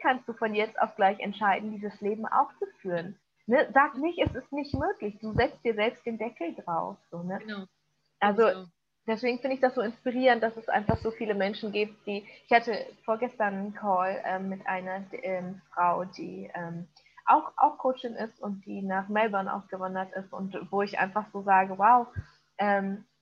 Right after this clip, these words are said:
Speaker 1: einfach mal machen. Also beschließen und einladen, alles, gibt mir alles, alle Impulse, alle Unterstützung, die ich brauche,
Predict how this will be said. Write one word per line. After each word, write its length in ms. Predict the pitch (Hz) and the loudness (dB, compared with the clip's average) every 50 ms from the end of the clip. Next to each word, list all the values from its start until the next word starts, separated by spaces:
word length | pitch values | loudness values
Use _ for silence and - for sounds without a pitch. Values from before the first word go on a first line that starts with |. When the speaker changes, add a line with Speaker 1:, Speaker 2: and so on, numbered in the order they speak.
| - | -6
Speaker 1:
einfach 340 | - 185 190 190 - 226 - | -4 -4 -4 -2 -4 -6 -2
mal 120 | 247 254 | -2 -4
machen. 440 | 247 254 262 269 - - 185 175 175 _ _ _ _ _ _ _ - | -4 -4 -8 -14 -16 -16 -16 -18 -18 _ _ _ _ _ _ _ -2
Also 440 | - 220 214 202 208 208 202 202 202 - - - _ - - | 0 0 2 2 2 2 2 0 -2 -4 -18 -20 _ -4 2
beschließen 600 | - 247 247 - - 269 254 285 359 359 - 359 359 370 359 - | 4 4 4 4 2 0 0 0 0 0 -2 -8 -8 -8 -6 -2
und 200 | - 254 262 - - | 0 0 2 2 4
einladen, 760 | - 214 240 262 277 277 269 240 233 233 233 233 233 240 233 - | 6 6 6 6 6 6 8 10 10 10 8 6 4 -4 -2 2
alles, 420 | - - 247 269 277 277 285 285 285 - - - | 4 4 4 6 8 6 6 6 2 -4 -10 -6
gibt 280 | - 254 - - - - | -4 -4 -4 -4 -4 -6
mir 240 | 233 226 - - - | -4 -4 -2 0 2
alles, 340 | - 302 339 330 311 320 311 - | 2 2 2 2 0 -2 -2 -2
alle 280 | - - - 269 269 269 | 2 4 4 6 6 4
Impulse, 580 | - 262 262 254 - 269 277 277 269 254 262 - | 2 2 0 -2 0 2 4 4 4 6 6 6
alle 200 | - 254 247 190 | 6 6 4 2
Unterstützung, 580 | 233 240 247 247 - 254 233 - - 240 233 | -2 -4 -6 -6 -6 -8 -10 -8 -6 -8 -8
die 140 | 233 233 226 | -6 -8 -10
ich 180 | 226 _ _ - | -12 _ _ 6
brauche, 480 | 202 202 220 226 220 233 220 214 214 | 8 8 8 6 4 2 -2 -2 -2